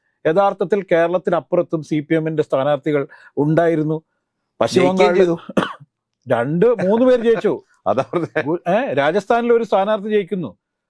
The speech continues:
Speaker 1: ആ, ആ, പിന്നെ നമ്മുടെ തൊട്ടയൽ സംസ്ഥാനമായ
Speaker 2: രണ്ടുപേര് ജയിക്കുന്നു.
Speaker 1: തമിഴ്നാട്ടിൽ ഡി എം കെയുടെ മുന്നണിയോടുകൂടി മത്സരിച്ച് ഇന്ത്യ
Speaker 2: കോൺഗ്രസും.
Speaker 1: മുന്നണിയുടെ കോൺഗ്രസ് ഒക്കെ ഉള്ള
Speaker 2: <laughs> പ്രത്യേകം പറയണ്ട.
Speaker 1: മുന്നണിയിൽ, അല്ല, അതെ. ഇപ്പൊ രാജസ്ഥാനിലെ സി പി എമ്മിന്റെ സ്ഥാനാർത്ഥി രാഹുൽ ഗാന്ധിയുടെയും അദ്ദേഹത്തിന്റെയും പടം വെച്ചാണ്
Speaker 2: അതെ.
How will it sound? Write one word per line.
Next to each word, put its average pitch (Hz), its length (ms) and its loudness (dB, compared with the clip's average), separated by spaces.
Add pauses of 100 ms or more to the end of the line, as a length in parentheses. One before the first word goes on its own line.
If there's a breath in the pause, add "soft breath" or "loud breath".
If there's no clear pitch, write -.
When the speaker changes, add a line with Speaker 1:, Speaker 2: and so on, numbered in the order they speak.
(180)
Speaker 1:
ആ, 123 80 0
ആ, 147 320 4
പിന്നെ 151 280 -4
നമ്മുടെ 180 240 0
തൊട്ടയൽ 214 440 0
സംസ്ഥാനമായ 208 800 0
Speaker 2:
രണ്ടുപേര് 165 380 2
ജയിക്കുന്നു. 165 260 0
Speaker 1:
തമിഴ്നാട്ടിൽ 208 480 -2
ഡി 170 140 -4
എം 208 180 -2
കെയുടെ 202 300 0
മുന്നണിയോടുകൂടി 190 800 -2
മത്സരിച്ച് 175 420 -4
ഇന്ത്യ 180 180 2
Speaker 2:
കോൺഗ്രസും. 196 220 2
Speaker 1:
മുന്നണിയുടെ 190 200 -2
കോൺഗ്രസ് 202 440 -2
ഒക്കെ - 140 0
ഉള്ള 190 260 2
Speaker 2:
<laughs> 208 240 0
പ്രത്യേകം 202 260 -2
പറയണ്ട. 196 180 2
Speaker 1:
മുന്നണിയിൽ, 220 260 0
അല്ല, 185 140 -2
അതെ. 180 140 0
ഇപ്പൊ 165 340 -4
രാജസ്ഥാനിലെ 208 960 -2 (100)
സി 160 180 -6
പി 160 140 -4
എമ്മിന്റെ 190 240 -4
സ്ഥാനാർത്ഥി 185 640 0
രാഹുൽ 170 380 0
ഗാന്ധിയുടെയും 185 680 0
അദ്ദേഹത്തിന്റെയും 175 640 -2 (300 soft breath)
പടം 185 240 2
വെച്ചാണ് 196 380 0
Speaker 2:
അതെ. 175 160 2